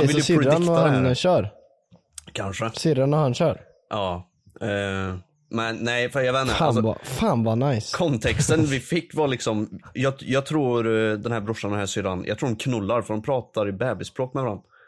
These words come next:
Speaker 1: Okej, okej.
Speaker 2: Ja, det kan ju vara också att, hur gammal är tjej-, syrran liksom och brorsan? De kanske är jättestor åldersskillnad, så man så här snackar med sin lillebror så här.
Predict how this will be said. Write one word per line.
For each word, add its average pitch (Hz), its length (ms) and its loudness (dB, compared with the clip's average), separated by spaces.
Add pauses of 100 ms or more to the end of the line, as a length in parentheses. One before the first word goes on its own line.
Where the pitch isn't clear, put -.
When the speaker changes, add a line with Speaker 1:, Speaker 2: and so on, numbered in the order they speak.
(1500)
Speaker 1:
Okej, 104 280 -4
okej. 120 360 0 (140)
Speaker 2:
Ja, - 60 -4
det 139 100 2
kan 143 220 2
ju 156 60 4
vara 175 160 4
också 135 200 2
att, 120 200 0 (200)
hur 139 180 2
gammal 139 440 2
är 120 140 4
tjej-, 117 680 0
syrran 131 460 0
liksom 120 260 0
och 113 100 2
brorsan? 123 400 0
De 120 120 2
kanske 123 240 2
är 127 120 4
jättestor 117 560 0
åldersskillnad, 117 560 0
så 120 80 -2
man 120 160 2
så 123 100 0
här 110 80 4
snackar - 540 -4
med 104 100 0
sin 110 140 -2
lillebror 110 340 2
så 127 120 -2
här. 87 120 -2